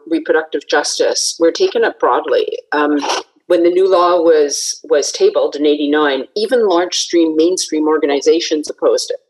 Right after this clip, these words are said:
such as the Canadian Labour Congress, National Organization of Immigrant Visible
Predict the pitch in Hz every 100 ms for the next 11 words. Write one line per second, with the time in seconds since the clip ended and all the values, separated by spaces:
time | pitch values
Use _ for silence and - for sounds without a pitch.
0 | - - - - 170 - 175 160 160 -
1 | - 170 170 175 165 160 160 165 160 160
2 | 165 156 - - 156 165 - 165 160 165
3 | 160 156 156 - 147 147 156 156 151 -
4 | 156 160